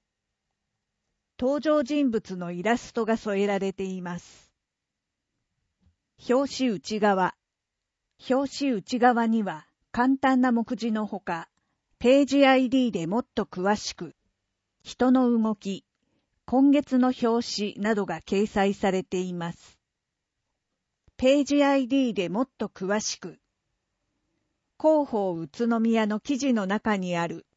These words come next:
七桁のページアイディーを市ホームページのトップページで入力すると、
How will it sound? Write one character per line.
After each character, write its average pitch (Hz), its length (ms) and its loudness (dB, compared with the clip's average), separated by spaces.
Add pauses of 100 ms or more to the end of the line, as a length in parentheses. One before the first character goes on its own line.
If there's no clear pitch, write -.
七 208 240 0
桁 247 280 0
の 170 140 -6
ペ 247 260 2
ー 247 40 -2
ジ 254 180 2
ア 233 100 4
イ 233 120 0
デ 233 80 -4
ィ 226 140 0
ー 175 120 -2
を 160 140 -12 (140)
市 - 360 -10
ホ 254 200 0
ー - 20 2
ム 277 160 2
ペ 277 220 4
ー 240 40 0
ジ 202 140 -4
の 175 160 -8
ト 175 140 -8
ッ - 120 -18
プ 269 140 -4
ペ 285 220 2
ー - 20 2
ジ 220 160 -4
で 180 140 -2
入 208 260 -2
力 220 240 -4
す - 160 -6
る 202 140 -4
と、 156 240 -12